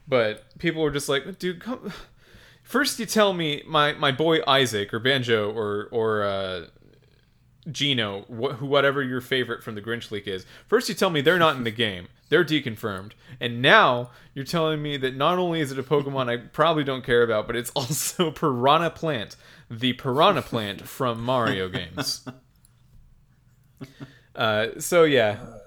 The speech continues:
Speaker 1: I, I think it's hilarious and I love it. <laughs> Uh, but I'm also that kind of person.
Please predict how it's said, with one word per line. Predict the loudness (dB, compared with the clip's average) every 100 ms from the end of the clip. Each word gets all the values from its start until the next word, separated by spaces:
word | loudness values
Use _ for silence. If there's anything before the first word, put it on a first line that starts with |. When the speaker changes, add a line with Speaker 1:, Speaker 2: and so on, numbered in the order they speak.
| 0
Speaker 1:
I, | 6 8 6 4
I | 0
think | 0 -2
it's | -2
hilarious | -2 2 4 4 2 -4
and | -6
I | -6
love | -10 -10
it. | -14 -14
<laughs> | -14 -14 -14 -16 -20 _ _ -20 -20 -18 -20 -14
Uh, | -6 -4 -2
but | -2 0
I'm | 0 -2
also | -2 0 -2 0
that | 0 -2
kind | -6 -6 -4
of | -8 -4
person. | -2 0 -2 -8